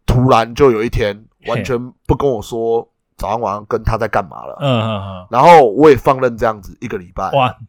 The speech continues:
Speaker 2: 居啦。
Speaker 1: 然后一个礼拜后我就密他说：“啊，你怎么都不回，不回我讯息，不传讯息给我？”
Speaker 2: 哦，嗯，嗯，嗯。
Speaker 1: 然后他就说：“嗯，我们就这样好了，我觉得我们不太适合。”
Speaker 2: 哦，我就，我觉得插一个题外话，
Speaker 1: 嘿。
Speaker 2: 就是这边有一个很重要的关键，我觉得有时候情侣吵架，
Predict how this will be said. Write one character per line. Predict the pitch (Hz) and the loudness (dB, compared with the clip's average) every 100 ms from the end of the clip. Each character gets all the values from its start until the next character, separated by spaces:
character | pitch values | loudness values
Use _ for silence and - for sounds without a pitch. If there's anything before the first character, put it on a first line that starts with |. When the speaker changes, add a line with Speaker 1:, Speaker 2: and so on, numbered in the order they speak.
| _ | _
Speaker 2:
居 | - 131 | -6 -2
啦。 | 123 113 107 - | 0 -2 -6 -6
Speaker 1:
然 | 120 | -4
后 | |
一 | 165 | 0
个 | 147 | 2
礼 | 117 | 2
拜 | 131 131 | 4 4
后 | 131 120 | 6 2
我 | 101 | 2
就 | 101 | -4
密 | 127 123 | -8 -6
他 | 113 110 | -6 -6
说 | 113 110 110 - | -6 -6 -6 -6
：“啊， | 123 | -10
你 | 117 | -10
怎 | 101 | -12
么 | 92 | -12
都 | 98 | -12
不 | 101 104 | -12 -14
回， | - 90 - _ | -16 -20 -20 _
不 | 131 117 | -10 -6
回 | 110 | -6
我 | |
讯 | 98 110 | -8 -14
息， | 95 - | -20 -12
不 | 117 | -8
传 | 107 101 | -8 -10
讯 | 101 | -14
息 | 98 | -16
给 | 95 | -16
我？” | 87 - | -14 -12
Speaker 2:
哦， | |
嗯， | 127 | -10
嗯， | 101 95 92 | -10 -12 -16
嗯。 | 87 87 - | -18 -20 -8
Speaker 1:
然 | 107 | 0
后 | |
他 | 127 | 2
就 | 131 | 2
说 | 127 123 120 120 120 117 _ | -2 -4 -4 -4 -6 -10 _
：“嗯， | 110 104 | -20 -14
我 | 101 | -10
们 | 101 107 | -8 -6
就 | 120 | -8
这 | 113 | -4
样 | 113 98 | -4 -4
好 | 82 | -12
了， | 64 - - _ _ _ | -14 -16 -20 _ _ _
我 | 95 | -12
觉 | 107 | -10
得 | |
我 | 101 | -10
们 | 95 | -8
不 | 95 | -10
太 | 95 | -10
适 | - 101 | -14 -20
合。” | 90 - _ | -20 -20 _
Speaker 2:
哦， | - 117 | -4 -2
我 | 110 | -2
就， | 117 | -4
我 | 131 | -4
觉 | 120 131 | -2 -2
得 | 127 | -6
插 | - - 143 | -6 -2 -2
一 | |
个 | 135 | -2
题 | - | -4
外 | 104 104 | -6 -4
话， | 98 82 _ | -6 -10 _
Speaker 1:
嘿。 | 107 | -18
Speaker 2:
就 | 90 113 | -12 -12
是 | 107 104 | -14 -14
这 | 123 | -8
边 | 123 | -4
有 | 110 | -4
一 | 98 | -6
个 | 95 | -8
很 | 92 | -10
重 | - 117 | -4 -2
要 | 110 | -2
的 | 101 | -6
关 | 92 95 | -8 -10
键， | 90 | -12
我 | 87 | -16
觉 | 90 107 | -10 -8
得 | 110 | -8
有 | 107 98 | -8 -8
时 | - | -4
候 | 131 | -4
情 | - | -2
侣 | 123 | -2
吵 | 127 98 | -2 -4
架， | - 131 | -4 -4